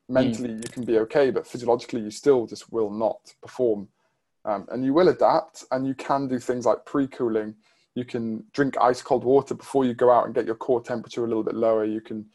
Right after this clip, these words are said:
if you really want to, do, do cold baths or something like that before you go and, and help yourself there. But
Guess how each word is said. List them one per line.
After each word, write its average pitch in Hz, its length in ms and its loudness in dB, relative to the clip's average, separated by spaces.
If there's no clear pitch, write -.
if - 80 -10
you 113 60 -6
really 120 220 2
want 120 220 4
to, 120 160 -4
do, 110 200 -4
do 117 280 -4
cold 123 280 2
baths 123 340 2
or 117 60 -8
something 107 200 -6
like 113 100 0
that 139 200 4
before 123 220 -2
you 113 80 -6
go 113 260 4
and, 110 100 -2
and 110 220 -8
help 117 200 0
yourself - 260 -4
there. 113 180 4
But - 160 -4